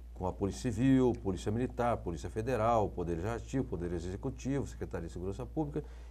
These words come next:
e deu uma amainada. Mas ele disse, voltou e nós estamos pra realizar um protesto de botar cinquenta carros fortes na Avenida Francisco Glicério, no centro de Campinas, parar a cidade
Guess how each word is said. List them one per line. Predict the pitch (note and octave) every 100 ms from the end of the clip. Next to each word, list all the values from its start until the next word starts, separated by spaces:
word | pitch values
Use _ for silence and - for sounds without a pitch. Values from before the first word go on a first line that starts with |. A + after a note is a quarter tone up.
| -
e | C3+
deu | A2+ C#3
uma | C#3+ C#3+
amainada. | B2 D3+ C#3+ G#2 F#2 D2 - - - - - - - -
Mas | A#2+ C3+
ele | D3+ D3+
disse, | A#2 G#2+ A#2
voltou | C3+ D#3 - D3+ F3+ F#3
e | E3+
nós | D#3+ D3+
estamos | D3+ D#3+ D3+
pra | - C#3+
realizar | C#3 B2+ C#3+ B2+
um | C#3
protesto | C3+ B2 B2 C3 - D3 - - -
de | A2
botar | A2+ A#2 C3
cinquenta | - C3+ A2+ C#3+ C3+ C3
carros | C3+ A#2+ G#2+
fortes | - A#2 A2 G#2+
na | G#2+
Avenida | G#2+ G#2+ G#2 G#2+
Francisco | A2 A2 A2 G2+
Glicério, | G#2 - G2+ G#2+
no |
centro | G2 F#2+ F#2+ G#2
de | F#2 F2+ G2 F#2+
Campinas, | C3+ C#3+ D3+ D3 - - - -
parar | D#3+ C3+ A#2+ C3+
a | C#3+
cidade | D#3 G#2+ G#2 A2+ A#2+